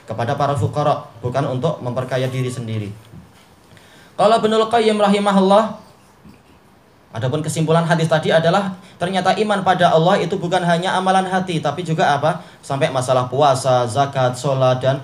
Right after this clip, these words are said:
membayar, membayarkan seperlima ghanimah, yaitu apa? Amalan anggota badan. Tayyib, ucapan Ibnul Qayyim ini dalam Zadul Ma'ad yang ketiga, muka surat lima tiga satu.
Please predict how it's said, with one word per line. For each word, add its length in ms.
membayar, 640
membayarkan 640
seperlima 480
ghanimah, 560
yaitu 240
apa? 240
Amalan 320
anggota 320
badan. 380
Tayyib, 180
ucapan 380
Ibnul 320
Qayyim 320
ini 160
dalam 240
Zadul 320
Ma'ad 320
yang 160
ketiga, 720
muka 240
surat 300
lima 260
tiga 320
satu. 400